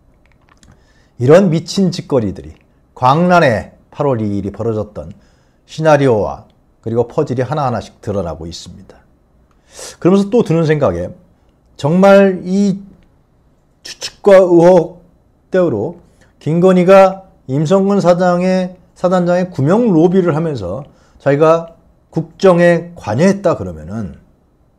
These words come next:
이것은 김건희 라인이 임성근을 중심으로 해서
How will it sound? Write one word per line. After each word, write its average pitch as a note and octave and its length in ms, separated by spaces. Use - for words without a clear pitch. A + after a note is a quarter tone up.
이것은 D3 260
김건희 D3+ 420
라인이 A#2+ 640
임성근을 F3 580
중심으로 C3 500
해서 A#2 520